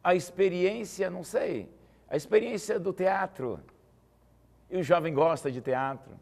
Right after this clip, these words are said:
gosta de representar. A experiência da dança. O jovem gosta de dançar, gosta de diversão,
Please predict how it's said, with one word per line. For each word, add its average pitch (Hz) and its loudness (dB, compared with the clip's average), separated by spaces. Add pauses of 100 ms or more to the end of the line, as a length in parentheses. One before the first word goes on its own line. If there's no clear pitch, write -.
(640)
gosta 131 4
de 110 -2
representar. 110 0 (2250)
A 143 4
experiência 147 2 (680)
da 123 4
dança. 135 0 (1600)
O - -10
jovem 233 0
gosta 160 4
de 127 -6
dançar, 123 -2 (540)
gosta 127 4
de 110 -6
diversão, 110 -4